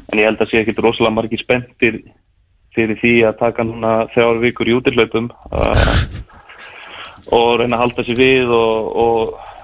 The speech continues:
og byrja svo einhvern tímann undir lok mánaðarins í, hugsanlega í snjó og, og mínusgráðum. Ég meina, menn hefðu náttúrulega lagt á sig, en, en, en svona, eins og ég segi, þetta er náttúrulega,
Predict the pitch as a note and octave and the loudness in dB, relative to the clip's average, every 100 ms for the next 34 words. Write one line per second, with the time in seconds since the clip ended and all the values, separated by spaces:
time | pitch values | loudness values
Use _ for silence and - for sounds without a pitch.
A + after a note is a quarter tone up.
0 | - - A2+ A#2+ B2 A#2 A#2+ A2+ A#2 A2 | -12 -10 -4 0 0 0 0 0 -2 -6
1 | A2+ A2+ G#2+ - - - A#2+ - A#2+ A#2+ | -2 -2 -4 -10 -20 -14 -12 -4 0 2
2 | A#2+ - - - _ _ _ - - A#2+ | 0 -6 -20 -20 _ _ _ -20 -2 0
3 | B2 A#2+ A#2+ A#2+ A#2 - - A2+ A2+ A2+ | 2 2 2 0 -2 -8 -4 -2 0 -2
4 | - - _ - - - - - - - | -6 -14 _ -20 -20 -20 -20 -20 -20 -20
5 | - B2 A#2+ B2 A#2 A2+ A2+ A#2 A2+ - | -4 -2 0 0 0 2 0 0 -2 -4
6 | - C3 B2+ B2+ B2 A#2 A2+ A2 A2+ A#2 | -4 0 2 2 2 0 0 0 -2 -4
7 | - A#2 A2+ A2+ - - A#2 B2+ B2+ - | -2 0 0 -2 -2 -4 0 2 2 0
8 | A2+ A2+ B2 A#2 A2+ A2+ A2+ A2+ A#2+ A#2 | 0 0 -2 -6 -6 -2 -2 -2 -2 0
9 | A#2+ A#2 A#2 A#2+ A#2 A#2 A#2+ B2 - A2+ | 2 0 0 0 0 0 0 0 0 0
10 | A#2 A2+ - A#2 - _ _ _ _ _ | 0 -2 -6 -8 -10 _ _ _ _ _
11 | - - A2+ A#2+ A#2 A#2 A#2 - - - | -6 -2 0 2 2 2 -2 -6 -18 -20
12 | _ _ _ - G#2+ A#2 C3 B2+ G#2+ A2+ | _ _ _ -16 -12 -4 0 2 2 0
13 | - A#2+ B2 B2+ B2 A2+ | 0 -2 0 0 0 -2